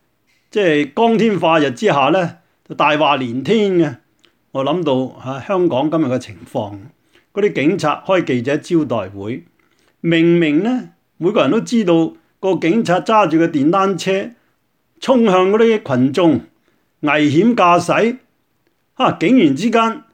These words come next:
喺記者招待會話呢，啊，呢個警察只不過係想隔開嗰啲暴徒同埋嗰啲，啊，無辜人或者係警察，所以噉樣做法，即係當人呢，眼盲，當人哋嘅智力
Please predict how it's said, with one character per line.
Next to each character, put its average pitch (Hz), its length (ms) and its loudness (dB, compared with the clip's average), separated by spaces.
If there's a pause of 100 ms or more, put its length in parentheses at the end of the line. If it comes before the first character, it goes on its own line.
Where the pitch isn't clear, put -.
(280)
喺 190 280 -2 (840)
記 180 200 4
者 175 140 2
招 220 180 0
待 165 100 2
會 139 200 2
話 131 200 2
呢， 131 300 -2 (400)
啊， 139 100 -6
呢 156 100 -2
個 180 140 4
警 139 220 0
察 156 160 2
只 135 240 -8
不 180 140 -2
過 143 220 0
係 120 360 -4 (200)
想 180 280 -2
隔 - 160 -4
開 180 500 2
嗰 202 80 -4
啲 190 160 -2
暴 143 300 -2
徒 110 340 -4 (220)
同 123 160 -4
埋 120 320 0
嗰 143 100 -2
啲， 185 340 2 (300)
啊， 135 460 -2
無 127 280 -2
辜 202 200 -2
人 110 280 0
或 123 120 -2
者 165 120 -2
係 139 160 0
警 135 240 0
察， 165 300 -2 (240)
所 151 180 -2
以 175 140 0
噉 131 140 -2
樣 156 140 2
做 113 200 -4
法， 110 260 -6 (220)
即 302 80 -2
係 285 80 -2
當 214 220 2
人 151 80 4
呢， 226 80 0
眼 208 440 2
盲， 135 380 0
當 170 260 2
人 - 20 0
哋 147 120 2
嘅 175 120 -2
智 185 260 -4
力 147 80 0